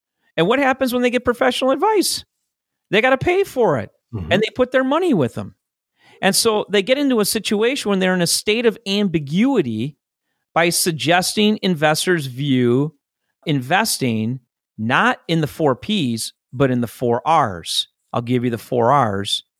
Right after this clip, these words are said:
Speaker 1: and then we'll talk about that in, uh,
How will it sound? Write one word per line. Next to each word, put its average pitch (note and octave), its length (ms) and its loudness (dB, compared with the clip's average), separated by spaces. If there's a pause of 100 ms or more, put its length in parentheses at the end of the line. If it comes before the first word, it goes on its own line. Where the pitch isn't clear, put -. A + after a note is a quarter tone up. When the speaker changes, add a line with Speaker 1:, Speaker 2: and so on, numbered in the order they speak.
(300)
Speaker 1:
and A#2 180 0
then A2 120 -2
we'll G#2 140 -6
talk G#2 260 -4
about G#2 320 -6
that G#2 260 -4 (100)
in, G#2 300 -4 (160)
uh, G2+ 360 -4